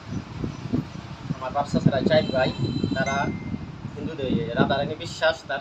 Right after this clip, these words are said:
ছেলে লতুরচন্দ্র বিশ্বাস, তাদের কাছ থেকে এই জায়গাটা খরিদ করে। খরিদ করে উনিশশো সত্তর সনে খরিদ করে। খরিদ করার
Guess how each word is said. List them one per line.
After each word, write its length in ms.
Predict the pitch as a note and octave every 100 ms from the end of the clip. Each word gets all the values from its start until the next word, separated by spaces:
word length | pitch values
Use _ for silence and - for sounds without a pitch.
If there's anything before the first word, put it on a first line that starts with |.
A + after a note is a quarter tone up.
| -
ছেলে 200 | - C#3+
লতুরচন্দ্র 580 | C#3 - - - - -
বিশ্বাস, 340 | - - - -
তাদের 240 | C3+ C#3
কাছ 160 | D3 D3
থেকে 160 | - C#3+
এই 60 | C3+
জায়গাটা 280 | C#3 C#3
খরিদ 260 | B2 - - -
করে। 140 | - - - - - -
খরিদ 240 | - - - -
করে 160 | - G3 - - - - - - - -
উনিশশো 240 | - -
সত্তর 340 | D3+ - - F#3+
সনে 240 | - C#3+ C#3+
খরিদ 200 | D3 C#3 C3+
করে। 160 | B2 - -
খরিদ 200 | E3+ - -
করার 200 | D#3